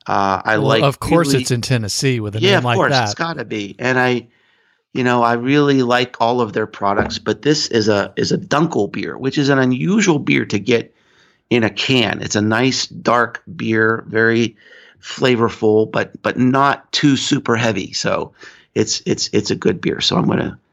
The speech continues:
Speaker 1: so what were you, what were, what was, were you asking me about? Oh,
Speaker 2: Mm,
Speaker 1: like,
Speaker 2: beer.
Speaker 1: sta-,
Speaker 2: Well, let me
Speaker 1: stages of
Speaker 2: just,
Speaker 1: my life.
Speaker 2: let me just, uh, take a break here because, you know,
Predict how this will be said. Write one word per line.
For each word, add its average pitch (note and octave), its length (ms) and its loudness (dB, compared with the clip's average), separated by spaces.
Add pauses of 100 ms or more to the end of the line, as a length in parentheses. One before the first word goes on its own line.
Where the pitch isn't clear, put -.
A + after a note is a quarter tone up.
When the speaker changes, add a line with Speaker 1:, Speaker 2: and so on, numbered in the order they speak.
(240)
Speaker 1:
so C3+ 140 2
what E3 180 2
were F#3 100 4
you, F#3 140 4
what F3 200 -2
were, F#3 120 -4
what F#3 180 -4
was, G3 200 0
were F3+ 140 -4
you F#3 120 0
asking F3 240 -2
me E3+ 100 2
about? C#3 280 0
Oh, A#2+ 340 2
Speaker 2:
Mm, D#3 560 0
Speaker 1:
like, G#2 120 -8
Speaker 2:
beer. C#3 480 2 (140)
Speaker 1:
sta-, E3 220 2 (360)
Speaker 2:
Well, D#3+ 120 4
let B3+ 100 4
me D#4 60 4
Speaker 1:
stages C#4 60 0
of - 80 4
Speaker 2:
just, C#3+ 160 0
Speaker 1:
my C3+ 40 -2
life. C#3 200 -2 (100)
Speaker 2:
let A#3+ 200 -2
me G4 100 0
just, G#3+ 320 -2
uh, C#3+ 140 4
take D#3+ 260 0
a B2+ 60 0
break C3+ 220 2
here B2 160 -2
because, D3 360 -2
you G#3+ 60 2
know, G#3 180 -2